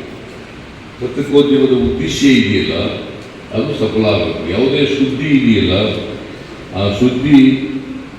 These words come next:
ಅದು ಸತ್ಯನಿಷ್ಠೆಯಿಂದ ಕೂಡಿರ್ತಕ್ಕಂಥ ಸುದ್ದಿ ಆಗ್ತದೆ. ಸತ್ಯನಿಷ್ಠೆ ಇರ್ತಕ್ಕಂಥ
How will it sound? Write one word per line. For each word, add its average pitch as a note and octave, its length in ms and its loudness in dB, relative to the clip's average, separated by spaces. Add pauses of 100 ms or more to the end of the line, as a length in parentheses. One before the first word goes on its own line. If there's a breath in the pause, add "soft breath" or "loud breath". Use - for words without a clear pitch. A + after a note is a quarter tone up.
(2500)
ಅದು B2+ 160 6 (3000)
ಸತ್ಯನಿಷ್ಠೆಯಿಂದ C#3+ 1040 4 (120)
ಕೂಡಿರ್ತಕ್ಕಂಥ A#2+ 680 -2 (100)
ಸುದ್ದಿ - 400 -8
ಆಗ್ತದೆ. C3 260 -10 (2250)
ಸತ್ಯನಿಷ್ಠೆ C3 720 -2 (520)
ಇರ್ತಕ್ಕಂಥ G#2 480 -8